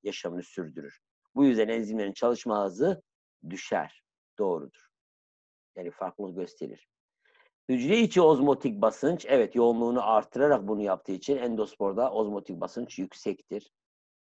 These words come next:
Evet. Hücre solunum ile A T P üretim miktarı yavaştır. Endosporda yavaş olur.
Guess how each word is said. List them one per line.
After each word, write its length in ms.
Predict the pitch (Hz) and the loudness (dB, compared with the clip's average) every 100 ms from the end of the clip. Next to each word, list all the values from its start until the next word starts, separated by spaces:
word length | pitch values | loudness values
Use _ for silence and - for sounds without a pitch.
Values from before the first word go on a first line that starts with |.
| - | -14
Evet. 460 | 90 71 _ _ _ _ _ _ _ _ | -12 -12 _ _ _ _ _ _ _ _
Hücre 280 | 113 110 143 | -6 -2 -2
solunum 340 | 156 147 131 135 | 2 2 4 4
ile 100 | 127 | 4
A 120 | 120 | 2
T 120 | - | 0
P 80 | 139 | 0
üretim 280 | 135 - 127 | 0 0 -2
miktarı 720 | 127 - 120 117 110 127 - | -2 0 2 4 4 2 -2
yavaştır. 840 | - 92 92 101 - - 92 - _ _ _ _ - | -4 0 2 2 0 -10 -10 -10 _ _ _ _ -8
Endosporda 800 | 101 92 90 - - 90 82 120 | -6 -6 -8 -10 -6 -6 -4 -2
yavaş 400 | 117 95 87 - | -2 -2 -6 -10
olur. 240 | - 98 | -12 -14